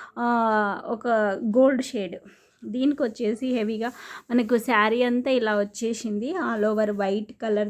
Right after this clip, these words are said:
తోటి జెరీ వేవింగ్ వచ్చేసి ఇలా వచ్చేసింది. దీనికి వచ్చేసి మనము, వీళ్ళు వచ్చేసి క్రోషా వర్క్ సెలెక్ట్ చేసుకున్నారు. హైలైట్ సెట్ అయింది కదా డిజైన్ అయితే, అంటే కుచ్చులు అయితే వద్దన్నారండి, అందుకని చెప్పేసి కుచ్చులు లేకుండా only ఇట్లా బీడ్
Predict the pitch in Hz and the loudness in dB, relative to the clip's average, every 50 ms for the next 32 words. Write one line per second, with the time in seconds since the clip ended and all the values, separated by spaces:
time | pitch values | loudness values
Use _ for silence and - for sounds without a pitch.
0 | 208 - 208 214 214 247 233 214 214 208 196 196 208 226 208 202 196 196 196 202 | -4 -6 -8 -6 -6 -6 -2 -2 0 0 0 0 0 0 0 0 0 -2 -2 -2
1 | 202 202 202 202 - 208 208 208 - 302 311 330 - _ _ - - - - - | -2 -4 -4 -4 -4 -4 -4 -4 -4 -4 -6 -6 -6 _ _ -20 -20 -20 -20 -20
2 | - - - 247 247 247 233 226 220 214 208 - 233 226 214 - - 220 214 220 | -20 -14 -6 -2 0 0 2 2 0 -2 -2 -4 -6 -6 -6 -4 -4 -2 -2 -2
3 | 202 196 233 240 247 254 254 - 254 240 226 - - 254 240 240 - - 254 247 | -2 -2 -2 -2 -2 -2 -2 -4 -6 -6 -6 -6 -6 -4 -4 -4 -4 -4 -4 -2
4 | 233 233 226 226 240 285 339 392 320 - _ _ _ _ _ _ _ _ _ - | -2 -2 -2 0 2 2 2 0 0 -6 _ _ _ _ _ _ _ _ _ -14
5 | - 214 240 254 247 254 240 226 220 240 226 240 - 330 339 - - - - - | -10 -4 -2 -2 0 0 -2 -2 -4 -4 -6 -6 -6 -8 -10 -12 -14 -20 -20 -20
6 | - - - _ - 359 359 302 - 285 240 214 202 202 202 - - 220 202 196 | -20 -20 -16 _ 0 4 4 4 4 4 2 2 2 0 -2 -4 -4 -4 -4 -4
7 | 202 196 202 202 202 - _ - 220 208 208 202 208 - - - - - _ - | -4 -4 -4 -6 -6 -8 _ -12 -10 -10 -8 -10 -10 -12 -16 -20 -20 -20 _ -6
8 | 247 240 226 233 233 233 226 - 262 220 208 214 - 226 226 226 226 214 214 202 | -4 -2 0 2 2 0 0 -2 -2 -4 -4 -4 -6 -6 -4 -4 -2 -2 -2 0
9 | 208 214 220 208 202 - 208 220 226 233 202 208 220 226 220 - 240 233 233 226 | 2 0 0 2 0 0 0 -2 -2 -2 -2 -2 -2 -2 -2 -2 -4 -4 -2 -2
10 | 214 240 294 330 - - - - - _ - - - 262 - 311 294 269 240 220 | -2 -2 -4 -4 -6 -12 -20 -20 -20 _ -6 -4 -2 0 2 2 2 2 2 2
11 | 226 247 240 233 220 208 202 220 214 220 214 208 208 202 208 208 226 233 214 208 | 2 0 0 0 0 0 0 0 0 0 -2 -2 -2 -2 -2 -2 -2 -2 -2 -4
12 | 220 214 226 226 226 226 220 220 - 208 214 - 247 - 247 233 214 - 262 254 | -4 -4 -4 -4 -4 -4 -6 -4 -4 -6 -4 -6 -6 -6 -4 -6 -6 -4 -4 -2
13 | 247 226 214 214 - 208 208 220 220 208 202 202 208 226 233 226 240 226 208 214 | -2 -2 -2 -4 -2 -2 0 0 2 2 4 4 2 2 0 -2 -2 -4 -4 -2
14 | 220 208 202 202 220 220 226 214 | -4 -4 -2 -2 -2 -2 -4 -6